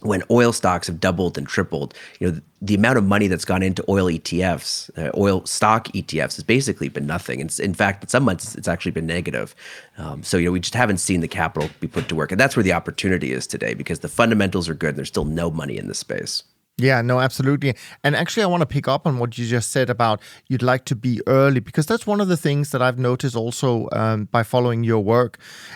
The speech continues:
Speaker 2: And I remember you saying, uh, at some point that what, what you and Lee, uh, aim to do really is to write about things that maybe others won't be writing about until a year from now.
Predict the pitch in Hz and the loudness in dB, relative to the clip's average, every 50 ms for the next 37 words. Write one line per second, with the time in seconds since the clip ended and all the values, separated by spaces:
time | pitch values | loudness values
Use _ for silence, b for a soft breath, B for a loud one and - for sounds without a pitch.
0 | B - 127 127 127 135 135 131 143 156 180 196 202 185 165 156 147 - - 156 | B 0 2 2 4 4 4 4 4 4 4 4 2 2 2 2 0 0 2 2
1 | 147 139 131 120 120 123 127 127 - - 120 123 117 110 - - 113 - - - | 4 4 4 4 2 2 0 0 0 2 2 4 4 2 2 -2 -4 -4 0 0
2 | 139 139 127 - - 135 123 117 113 104 117 113 - 107 113 123 131 - - - | 0 0 0 0 2 2 2 2 2 0 0 0 0 0 0 0 0 0 -2 -2
3 | 117 117 120 101 113 120 131 135 139 131 123 117 120 123 123 123 123 - _ - | -2 -2 0 0 -2 0 2 4 4 4 2 2 2 4 4 2 2 0 _ -2
4 | - 113 110 - - - 127 127 131 131 123 - _ _ _ _ _ _ _ - | 0 0 0 2 0 0 2 2 2 2 0 -2 _ _ _ _ _ _ _ 2
5 | - 127 101 135 156 220 190 139 127 143 147 B B B B B B 143 160 190 | 6 6 8 8 8 8 8 6 4 4 0 B B B B B B 4 4 6
6 | 190 175 151 - - - 131 120 135 143 151 170 165 156 151 143 139 120 - - | 6 4 2 2 2 -2 0 4 4 4 4 4 2 0 0 2 0 0 0 -2
7 | - - 139 135 135 135 135 135 127 - _ 143 127 120 120 120 - - 165 - | -2 0 0 2 2 2 0 0 -2 -2 _ 2 4 4 2 0 -2 -12 -8 -4
8 | 131 151 151 156 160 151 165 160 135 131 139 135 143 123 131 139 131 113 - 135 | 0 2 4 4 4 4 4 4 6 6 6 4 4 4 4 2 2 2 0 0
9 | 127 117 120 117 120 - 135 127 123 - 120 120 117 - 104 120 - - 123 113 | 4 4 6 4 4 4 2 0 2 4 4 4 4 2 0 -2 0 2 2 2
10 | 110 110 110 117 120 120 117 - 127 120 110 104 95 92 98 107 | 2 2 4 4 4 2 2 0 0 0 2 2 2 2 2 0